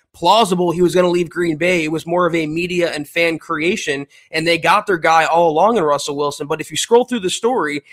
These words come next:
it's comments like that. "Careful what you wish for, Russell. Who's gonna take the top off the coverage in Denver with their long stride speed?" This is a quote from an anonymous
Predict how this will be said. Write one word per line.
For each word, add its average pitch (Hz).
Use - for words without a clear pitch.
it's 175
comments 220
like 202
that. 220
"Careful 220
what 214
you 196
wish 208
for, 196
Russell. 170
Who's 226
gonna 233
take 226
the 214
top 208
off 202
the 185
coverage 196
in 180
Denver 180
with 170
their 165
long 180
stride 170
speed?" 175
This 226
is 247
a 226
quote 214
from 202
an 165
anonymous 240